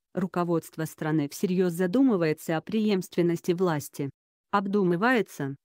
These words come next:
каким образом децентрализовать власть, чтобы у руля был не один человек,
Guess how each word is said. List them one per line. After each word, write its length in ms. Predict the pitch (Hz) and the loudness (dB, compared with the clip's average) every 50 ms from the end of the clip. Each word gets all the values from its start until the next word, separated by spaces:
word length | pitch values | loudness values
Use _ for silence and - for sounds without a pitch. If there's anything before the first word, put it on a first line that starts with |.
| _ _ | _ _
каким 380 | - 196 190 - 208 185 170 - | -2 -2 0 2 2 2 2 2
образом 500 | 208 - 226 220 196 175 160 170 165 165 | 0 0 2 2 0 0 0 0 0 0
децентрализовать 960 | 156 170 175 - - 165 165 - 180 185 175 185 190 180 208 208 220 185 170 | 0 -2 -4 -2 0 -2 0 0 0 0 0 0 0 0 0 0 2 0 0
власть, 520 | 175 175 170 160 147 139 139 - _ - _ _ _ _ _ | 0 -2 -2 -2 -2 -4 -8 -14 _ -20 _ _ _ _ _
чтобы 320 | - - - 190 175 180 | -8 -2 0 2 2 2
у 40 | 175 | 2
руля 240 | 170 165 170 156 156 | 2 2 2 0 2
был 160 | 156 175 170 | 0 0 2
не 160 | 175 180 170 | 2 4 2
один 320 | 170 165 156 160 160 170 | 2 2 2 2 0 0
человек, 640 | - - - 170 165 165 170 202 240 269 269 - - | -2 -4 -4 -2 0 0 0 0 0 -2 -2 -6 -16